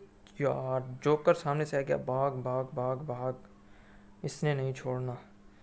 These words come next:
जल्दी भागो यार। जोकर ने बड़ा मारना है।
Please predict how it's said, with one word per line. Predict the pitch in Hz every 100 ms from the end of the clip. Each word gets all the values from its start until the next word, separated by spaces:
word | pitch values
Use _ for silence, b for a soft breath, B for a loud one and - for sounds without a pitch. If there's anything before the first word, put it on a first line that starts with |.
| B B 165
जल्दी | - 135 139 143 139
भागो | 143 147 131 135 135
यार। | 127 123 123 123 - - - - - - - - B B B B B B B -
जोकर | 156 - 135 135 - 143
ने | 143 139
बड़ा | 131 135 135
मारना | 131 127 139 131
है। | 123